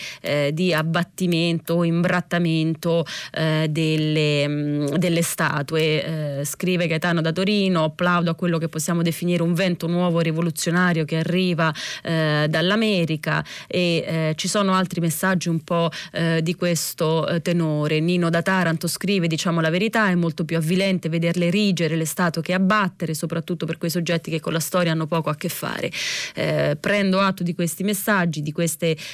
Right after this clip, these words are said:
eh, della rimozione dei simboli del passato,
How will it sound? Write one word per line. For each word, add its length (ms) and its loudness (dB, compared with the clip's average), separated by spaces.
eh, 560 0
della 240 2
rimozione 600 2
dei 100 2
simboli 480 2
del 160 0
passato, 840 0